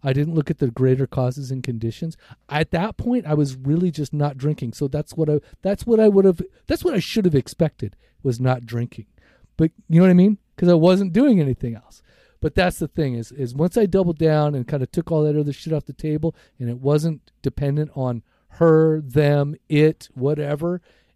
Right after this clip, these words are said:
and then it became about me, then I was like, "Okay, that's,"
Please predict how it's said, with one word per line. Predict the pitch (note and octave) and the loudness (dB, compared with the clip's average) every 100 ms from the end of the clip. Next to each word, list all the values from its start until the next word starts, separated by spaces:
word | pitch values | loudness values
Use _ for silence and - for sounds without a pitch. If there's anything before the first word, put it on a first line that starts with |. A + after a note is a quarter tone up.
| _ | _
and | C3+ | 0
then | C3 C3 | 2 0
it | |
became | C3+ - D3+ C#3+ | -2 -4 -2 -2
about | C#3 C3+ | 0 0
me, | C3+ C#3 D3+ | 0 -2 0
then | C#3 C#3 | 0 0
I | C3 B2 | 0 0
was | A#2+ | -2
like, | B2 - | -4 -4
"Okay, | C#3+ - A#2 A2 - _ _ _ _ | -6 -4 -4 -4 -8 _ _ _ _
that's," | - B2+ B2+ - | -2 -2 -6 -16